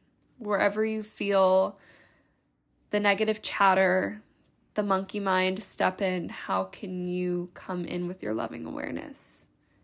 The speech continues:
and invite in more love in all of those moments?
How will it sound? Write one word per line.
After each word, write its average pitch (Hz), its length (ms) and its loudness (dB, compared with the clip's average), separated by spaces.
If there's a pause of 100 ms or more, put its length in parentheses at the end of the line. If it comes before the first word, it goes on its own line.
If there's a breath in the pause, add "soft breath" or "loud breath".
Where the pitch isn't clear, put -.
(180)
and 202 100 -4
invite 190 480 -2
in 214 200 -6
more 214 220 -6
love - 580 -6 (200)
in - 100 -4
all 107 200 4
of - 100 -4
those - 220 -8
moments? - 720 -12